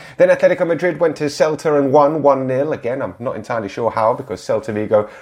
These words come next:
really should have scored at least one, maybe two goals. Atleti reduced to ten men, with Stefan Savic getting sent off for the third time this year,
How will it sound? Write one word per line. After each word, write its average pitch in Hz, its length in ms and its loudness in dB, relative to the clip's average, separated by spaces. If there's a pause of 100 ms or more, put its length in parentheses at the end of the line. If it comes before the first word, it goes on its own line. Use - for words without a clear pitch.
really 196 380 -6
should 113 200 -4
have 113 100 -4
scored 117 300 -2
at - 120 -4
least 160 240 -2
one, 101 220 2
maybe 95 220 -4
two 98 240 -6
goals. 90 340 -2 (220)
Atleti 117 400 -2
reduced 113 420 -2
to 120 80 -4
ten 110 380 0
men, 107 260 2 (200)
with 104 100 -4
Stefan 117 340 -2
Savic 117 540 -2
getting 113 200 -6
sent 110 360 -4
off 113 200 2 (220)
for - 140 -2
the 180 120 4
third 226 460 0
time 180 460 -4
this 175 260 -6
year, 117 640 0